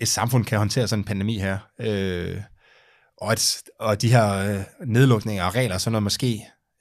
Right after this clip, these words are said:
øh, har mindre betydning. Øh, jamen, så, så skal man begynde at så fokusere på, hvad er det en-, hvad er det, altså, så synes jeg i hvert fald, at så bør man måske, altså, det giver meget mere at kunne forst-, at kunne lave noget information, som forbedrer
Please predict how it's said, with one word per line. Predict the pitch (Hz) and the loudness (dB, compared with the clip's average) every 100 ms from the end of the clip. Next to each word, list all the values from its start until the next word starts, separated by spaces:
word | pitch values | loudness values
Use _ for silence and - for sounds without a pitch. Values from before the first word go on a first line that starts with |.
| - | -6
øh, | 107 98 92 90 87 92 - _ _ - _ _ - - _ _ - | -4 -2 -2 -4 -6 -8 -16 _ _ -20 _ _ -20 -20 _ _ -4
har | - | 2
mindre | 117 131 | 4 6
betydning. | 104 - 107 90 - - | 4 2 0 -2 -8 -8
Øh, | 92 92 90 98 | -6 -4 -6 -4
jamen, | 117 | -2
så, | 110 - | 0 -2
så | 123 147 | 0 2
skal | - | 4
man | 156 | 4
begynde | 117 151 | 4 4
at | |
så | 151 | 4
fokusere | 147 - 147 | 2 0 0
på, | |
hvad | 123 | 2
er | 131 | 2
det | 147 | 4
en-, | 127 | 2
hvad | 104 123 | 2 2
er | |
det, | 123 - | 2 0
altså, | 101 | -4
så | 92 151 | 0 2
synes | 156 | 4
jeg | 147 | 4
i | 175 | 2
hvert | 95 | 0
fald, | 107 | -4
at | 107 | 0
så | 147 | 4
bør | 143 | 4
man | 110 101 95 - - - - - | 4 0 -4 -10 -20 -20 -16 -8
måske, | 110 170 156 - | -2 0 -2 -2
altså, | 113 110 | 0 0
det | - 123 | 2 4
giver | 202 | 4
meget | 147 165 | 6 6
mere | 143 170 | 6 6
at | 147 | 4
kunne | 120 | 0
forst-, | 127 127 - | -2 -2 -4
at | 107 | -2
kunne | 123 | 0
lave | 117 139 | 2 4
noget | 135 107 101 123 | 6 4 2 -2
information, | 110 98 - 170 101 | -4 -2 -2 -2 -2
som | - | -4
forbedrer | - 120 139 107 98 - | -2 0 2 2 0 -4